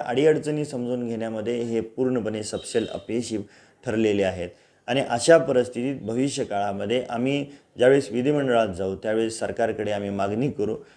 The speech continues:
परत एकदा ह्या भागामध्ये डाळिंबाच्या बागा फुलल्या पाहिजे त्या, त्यांच्यावर संश-, जे सोलापूरचं संशोधन केंद्र आहे त्या ठिकाणी तिथल्या संबंधित सं-,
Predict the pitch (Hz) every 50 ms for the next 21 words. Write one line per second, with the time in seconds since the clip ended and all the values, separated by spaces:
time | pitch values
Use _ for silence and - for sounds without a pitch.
0 | _ _ _ _ - 143 160 175 160 156 151 139 143 139 143 143 147 139 - -
1 | 92 92 101 117 127 135 143 143 135 - - - 95 98 107 110 117 123 123 123
2 | 117 117 120 123 131 127 - - _ _ _ - 110 117 120 123 120 117 117 113
3 | 98 110 110 101 101 104 95 98 95 - - - 117 120 127 131 123 - 113 113
4 | 113 113 117 107 113 123 120 127 - - - _ _ _ 117 120 123 95 135 131
5 | 135 131 127 - 120 113 117 110 - - - - 87 90 90 90 90 101 131 135
6 | 120 107 131 123 127 127 117 123 127 107 127 120 - 120 113 113 117 127 120 127
7 | 123 123 120 - 110 104 101 90 92 92 92 95 92 - 120 117 101 107 92 101
8 | 113 117 120 120 123 123 123 - - _ _ - 110 - 107 120 117 - - 110
9 | 110 117 120 123 127 120 127 127 - - - - 110 101